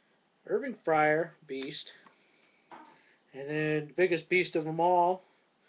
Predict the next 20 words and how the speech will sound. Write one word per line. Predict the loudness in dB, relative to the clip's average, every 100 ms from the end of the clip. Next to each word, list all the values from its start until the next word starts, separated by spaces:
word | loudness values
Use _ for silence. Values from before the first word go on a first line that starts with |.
| _ _ _ _
Michael | -2 0 0 0
Agnew | 2 0 -2 -4
jersey | -4 -4 -4 -4 -6
card. | -4 -2 -2 -4 -10 _ _ _ _ _ _ _ _ _ _ _ _ _ _
Bam, | -10 -8 -4
out | -4
of | -2
Rookies | -2 -4 -8
and | -14
Stars. | -8 -4 -2 -2 -4 -10 -20 _ _ _ _ _ _ _ _ _ _ _ _ _ _ _
Hey, | 2
we | 2
drafted | 2 0 -2 -6 -6
<laughs> |
another | -4 -2 -4 0
tight | 0 2 2
end | 0 0
this | -6 -8
season, | -10 -10 -14 -18 -16
so. | -10